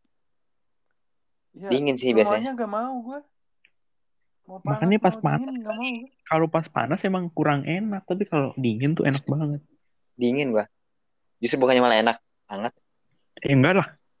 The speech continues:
Speaker 3: Dingin lah.
Speaker 1: Eh, ya, dingin lah, enak maksudnya. Nggak enak-enak banget sih. Kalau panas, wih,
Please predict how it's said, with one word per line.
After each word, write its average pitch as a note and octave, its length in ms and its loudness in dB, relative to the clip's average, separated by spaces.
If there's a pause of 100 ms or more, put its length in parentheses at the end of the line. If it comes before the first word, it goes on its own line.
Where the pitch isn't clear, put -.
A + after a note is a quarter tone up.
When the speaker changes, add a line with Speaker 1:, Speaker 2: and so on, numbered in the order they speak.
(580)
Speaker 3:
Dingin C#3 320 4
lah. D3+ 100 4
Speaker 1:
Eh, D3+ 80 -6 (920)
ya, D3 200 -6 (120)
dingin D3+ 340 -12
lah, F#3 140 -10
enak F#3+ 240 -10
maksudnya. G3 340 -10 (720)
Nggak C3+ 220 -4
enak-enak C3 340 -10
banget E3 240 -8
sih. D#3+ 120 -16 (1040)
Kalau G#3+ 340 -4
panas, F#3+ 560 -8 (1500)
wih, G3+ 220 -14